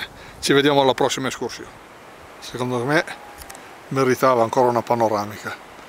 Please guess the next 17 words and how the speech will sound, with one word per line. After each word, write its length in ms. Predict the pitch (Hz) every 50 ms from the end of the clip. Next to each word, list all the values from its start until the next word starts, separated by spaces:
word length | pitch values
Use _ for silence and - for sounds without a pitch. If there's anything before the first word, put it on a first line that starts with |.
| - - - - - - - -
Abbiamo 220 | - - 139 135 127
trovato 340 | - 135 143 147 143 - 120
sto 180 | - - 120
punto 500 | - - 147 147 135 - - 123 117 - - - - - - - - - - - - - - - - - - - - - - - - - - - - - - -
panoramico 580 | - 120 117 117 117 123 127 131 123 107 117
qua. 240 | 107 - - 147 180 - - - - - - - - - - - - - - - - - - - - - - -
In 100 | 127 107
fondo 340 | - - 139 135 131 117
alla 120 | 120 117 113
Val 180 | 113 120 113
Chiusella, 380 | - - 113 - 143 143 143 202
prima 240 | - - 180 165 143
di 80 | 135
immergersi 580 | 143 131 131 139 143 135 127 127 117 - - 131
nella 220 | 117 113 117 110
nebbia. 380 | 104 101 95 110 120 127 - - - - - - - - - - - - - - - - - - - - - -
Adesso 460 | - 110 - - - - - - -